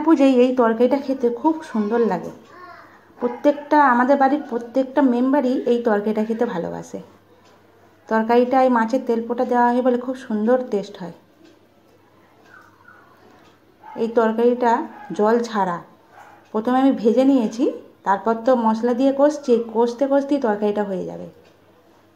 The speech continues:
প্রত্যেকটা সবজি নরম হয়ে যাবে। যত রকমের সবজি আমি ভাজাভুজি করেছি, তত রকমের সবজি এই তরকারিটা দেওয়া আছে। এই তরকারিটা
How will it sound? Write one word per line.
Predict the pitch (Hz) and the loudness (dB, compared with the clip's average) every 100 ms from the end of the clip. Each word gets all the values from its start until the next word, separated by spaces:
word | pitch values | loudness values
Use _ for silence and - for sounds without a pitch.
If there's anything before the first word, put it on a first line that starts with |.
| - 226 226 - | -6 -4 -4 -4
প্রত্যেকটা | 233 262 254 277 - | 0 0 0 -2 0
সবজি | 240 254 226 | 0 2 0
নরম | 208 202 | -2 -4
হয়ে | 190 170 | -8 -8
যাবে। | 175 180 - - - - - | -12 -18 -20 -20 -20 -20 -4
যত | 208 214 233 247 | -4 0 2 2
রকমের | 247 269 277 277 - | 2 4 4 2 0
সবজি | 226 208 220 254 | -4 -2 -2 2
আমি | 269 254 | 2 2
ভাজাভুজি | 202 208 214 247 262 | -2 0 0 0 2
করেছি, | 277 277 277 427 539 - - - - _ | 2 2 2 2 2 -4 -18 -20 -20 _
তত | 202 208 220 | -6 -2 -2
রকমের | 233 269 262 | 0 0 0
সবজি | - 226 - 247 | 0 -2 2 2
এই | 247 | 2
তরকারিটা | 190 190 185 190 | 0 -2 -4 -4
দেওয়া | - - 170 | -4 -6 -8
আছে। | - 180 - - _ _ _ - - _ _ - - _ _ _ _ _ - - | -12 -14 -14 -20 _ _ _ -20 -20 _ _ -20 -20 _ _ _ _ _ -20 -14
এই | 202 | -6
তরকারিটা | 214 208 214 220 | -4 -4 -4 0